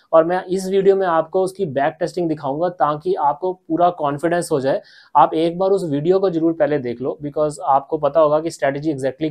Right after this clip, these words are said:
क्या है, और मैं जब बैक टेस्टिंग उसकी दिखाऊंगा तो आपको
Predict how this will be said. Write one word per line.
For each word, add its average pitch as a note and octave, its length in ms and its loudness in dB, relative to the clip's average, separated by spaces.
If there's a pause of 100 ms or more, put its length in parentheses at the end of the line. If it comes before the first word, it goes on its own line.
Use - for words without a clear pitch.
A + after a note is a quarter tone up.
क्या C3 220 2
है, D#3+ 240 -2 (340)
और C#3+ 120 0
मैं D3 200 -2
जब C#3+ 160 -2
बैक C3 260 -2
टेस्टिंग D#3 300 -6
उसकी D#3 200 -6
दिखाऊंगा C#3+ 680 -4 (240)
तो D3+ 60 -2
आपको C#3 520 0